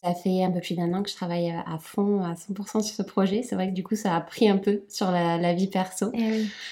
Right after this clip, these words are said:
Speaker 1: C'est plein, plein de belles choses et ça m'a permis justement de beaucoup grandir en tant que personne. On parlera ensemble.
Speaker 2: Eh bien, écoute, avec plaisir. Tu as d'ailleurs, euh, qu'est-ce qui t'a amené, euh, à Ombrelle ? Toi, tu as fait quel parcours, euh ?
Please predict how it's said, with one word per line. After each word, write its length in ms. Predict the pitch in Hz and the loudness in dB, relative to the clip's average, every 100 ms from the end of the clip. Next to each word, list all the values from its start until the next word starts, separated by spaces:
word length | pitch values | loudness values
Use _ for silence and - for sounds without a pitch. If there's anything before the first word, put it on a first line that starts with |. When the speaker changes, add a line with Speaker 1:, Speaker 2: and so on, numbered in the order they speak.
| - - | -14 -4
Speaker 1:
C'est 160 | 185 | -4
plein, 360 | 160 202 202 202 | 0 4 6 6
plein 160 | 202 214 | 6 6
de 80 | 196 | 4
belles 100 | 180 | 2
choses 340 | - 226 226 | 2 2 4
et 100 | 196 | 0
ça 120 | - | 2
m'a 140 | 180 175 | 0 0
permis 260 | 175 190 | 0 0
justement 300 | 190 190 185 | 0 -2 -2
de 120 | 175 | -2
beaucoup 340 | 160 175 - 196 | -4 -6 -4 -6
grandir 500 | 196 185 185 202 202 | -2 -2 0 -2 -2
en 120 | 180 | -2
tant 160 | 170 175 | -2 -2
que 60 | 175 | -6
personne. 400 | 170 - 196 214 | -8 -4 -4 -4
On 460 | - - - - | -10 -20 -20 -12
parlera 300 | 175 165 160 | -6 -4 -4
ensemble. 420 | 170 160 - 175 - _ _ _ _ - - - - | -6 -8 -10 -12 -12 _ _ _ _ -20 -20 -10 0
Speaker 2:
Eh 60 | |
bien, 140 | 208 185 | 2 2
écoute, 260 | - - | -2 -4
avec 280 | 220 202 196 | -2 -2 -4
plaisir. 440 | - 233 196 196 269 - - | 4 6 6 4 2 -2 -2
Tu 220 | - 247 | 6 12
as 240 | 233 226 214 | 12 12 12
d'ailleurs, 360 | 233 254 277 | 12 12 12
euh, 320 | 262 214 208 208 | 12 12 10 8
qu'est-ce 200 | 247 - | 4 4
qui 100 | 240 | 6
t'a 120 | 233 | 10
amené, 520 | 220 220 220 226 220 | 10 10 10 10 8
euh, 500 | 196 185 185 190 190 196 - | 6 4 4 4 2 0 4
à 120 | 214 | 6
Ombrelle ? 840 | 208 208 214 220 233 233 208 202 | 10 10 8 8 8 8 6 4
Toi, 100 | 202 | 0
tu 120 | 214 214 | 2 2
as 40 | |
fait 140 | 214 | 2
quel 200 | 202 202 | 2 0
parcours, 600 | 202 196 - - 214 214 | 0 -2 -4 -2 0 2
euh ? 240 | 208 196 | 2 2